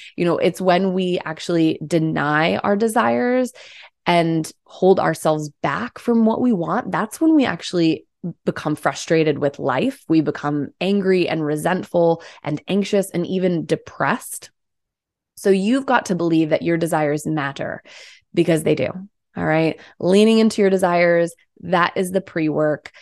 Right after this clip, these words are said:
that allows you to set some amazing goals and manifest them into reality. That is what allows you to take away some of those negative triggers and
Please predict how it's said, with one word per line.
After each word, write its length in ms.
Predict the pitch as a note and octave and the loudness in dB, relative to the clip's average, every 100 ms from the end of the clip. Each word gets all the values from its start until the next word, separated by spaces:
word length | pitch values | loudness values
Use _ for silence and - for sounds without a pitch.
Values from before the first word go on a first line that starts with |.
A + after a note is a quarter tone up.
| - _ - | -20 _ -4
that 160 | E3+ | 0
allows 480 | E3 D#3+ D3+ D#3+ D#3+ | 2 2 2 2 0
you 200 | D#3 D3+ | 0 0
to 140 | - E3 | -2 -8
set 300 | - C#3 - | -4 -6 -2
some 120 | F3 | -2
amazing 420 | E3 D#3+ E3 D#3+ | 0 0 0 0
goals 340 | D3 C#3+ F3 F#3+ | 0 2 0 0
and 180 | F3+ D#3+ | -2 0
manifest 480 | D#3 D3 C#3+ C3+ - | 0 -2 -2 -4 -2
them 140 | G#2+ | -6
into 300 | A2+ D3 - | -6 -6 -4
reality. 580 | D3 C#3 C#3 G#2+ B2 - - - - - - | -2 -2 -2 -4 -6 -10 -14 -20 -20 -20 -10
That 340 | D#3+ E3+ E3+ | 2 2 4
is 140 | F#3+ F#3 | 0 4
what 220 | F3+ - | 2 2
allows 500 | E3 D#3+ D#3 D#3+ D#3+ | -2 0 0 -2 -4
you 340 | D#3+ D#3 D#3 - | -2 0 -2 -6
to 420 | - E3 D#3 D3+ - | -6 0 0 0 -4
take 300 | - F#3+ G3 | -10 -2 2
away 180 | A3+ F#3+ | 6 6
some 220 | E3 E3 | 4 0
of 100 | D#3+ | 0
those 180 | D#3 D#3 | 0 -2
negative 400 | E3 D3+ D#3 D#3 | -2 -2 -2 -4
triggers 680 | - - C#3+ F#3 C4+ D#4 - - - - _ | -6 -6 0 2 2 0 -6 -14 -20 -20 _
and 540 | F3+ F3 E3+ E3 D#3+ | 0 2 0 0 -4